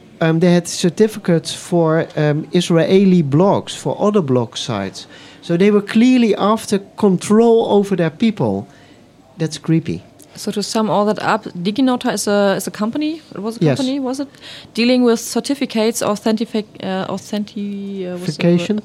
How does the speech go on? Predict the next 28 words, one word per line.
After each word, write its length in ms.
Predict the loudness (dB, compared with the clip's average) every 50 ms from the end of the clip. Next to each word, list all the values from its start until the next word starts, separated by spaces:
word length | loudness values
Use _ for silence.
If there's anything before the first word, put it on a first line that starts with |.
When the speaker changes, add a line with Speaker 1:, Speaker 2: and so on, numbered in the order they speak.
| -10
Speaker 2:
Uh, 280 | -14 -16 -16 -14 -10 -4
yeah, 140 | -4 -4 -4
for 240 | -2 -2 -2 -2 -2
authentication 760 | -4 -4 -6 -6 -6 -4 -6 -6 -4 -2 -2 -2 0 0 -2
for, 180 | -2 -2 -4 -4
for 240 | -4 -6 -4 -2 0
websites, 640 | 0 0 -2 -2 -4 -2 0 0 0 -2 -4 -6
especially, 640 | -10 -4 -4 -4 -4 -2 -4 -4 -4 -4 -4 -4 -4
like, 180 | -6 -6 -8 -10 -12 -18 -14 -6
Google 400 | -4 -4 -2 -2 -2 -2 -4 -4
and, 340 | -6 -6 -6 -6 -6 -8 -10 -12 -18 -20 -20 -18 -18 -20 -20 -20 -20 -20 -20 -20 -16 -10
like, 420 | -6 -4 -4 -4 -6 -8 -14 -16 -6 -2
infrastructure 960 | 0 2 2 2 0 -2 -2 -2 -2 -2 -2 -2 -4 -4 -2 -2 -2 -2 -2
Speaker 1:
Yes. 240 | 0 0 0 0 -2
Speaker 2:
websites. 460 | -2 -4 -4 -4 -4 -4 -4 -6 -10 -12 -16 -20 -20 -20 -20 -18 -8 -4
And 440 | -2 0 2 2 2 2 2 0 0 0
they 140 | 2 2 2
were 100 | 4 2
hacked, 460 | 0 0 -2 -4 -6 -10 -12 -14 -14 -18 -20 -20 -20 -20 _ _ -20 -20 -20 _ _ _ _ -6
as 160 | -6 -4 -4
I 120 | -4 -4
understood 380 | -4 -4 -4 -4 -4 -4 -4 -4
it 220 | -4 -4 -6 -12 -16
correctly, 680 | -8 -2 0 0 0 0 -2 _ 0 0 2 2 2 0
and, 540 | 0 2 2 2 2 2 2 2 2 2 0
uh, 480 | 0 2 2 2 2 2 2 0 0 0
there 140 | 0 0 2
were, 400 | 2 2 2 4 4 2 2 0